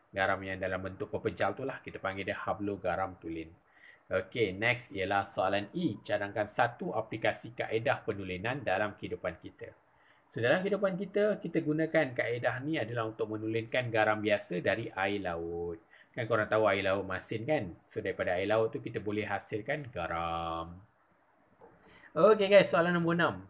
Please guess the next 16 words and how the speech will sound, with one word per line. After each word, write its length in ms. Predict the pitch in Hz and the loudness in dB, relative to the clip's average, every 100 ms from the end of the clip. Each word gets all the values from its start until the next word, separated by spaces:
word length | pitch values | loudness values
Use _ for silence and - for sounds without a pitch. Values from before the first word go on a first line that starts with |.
| - | -8
Soalan 240 | 113 117 | -6 -4
nombor 240 | 120 123 | -4 -4
enam 160 | 131 127 | -4 -4
ni 80 | 123 | 2
kalau 160 | 120 | 2
korang 240 | 113 113 113 | 4 0 0
lihat, 400 | 110 - 110 - | -4 0 0 0
dia 80 | - | -8
kata 320 | 104 107 104 | -6 -2 0
Raja 160 | 110 | 0
enam 240 | 107 107 107 | 0 -2 -2
menunjukkan 800 | 131 139 131 123 123 - 123 107 | -4 -4 -6 -4 -6 0 0 0
penghasilan 480 | 110 104 120 110 107 | -4 -4 -6 -4 -4
amonia 400 | 104 113 123 107 | -2 -2 -2 -2
dalam 160 | 98 | -2
industri. 560 | 90 87 - - 127 | -2 -6 -6 -8 -6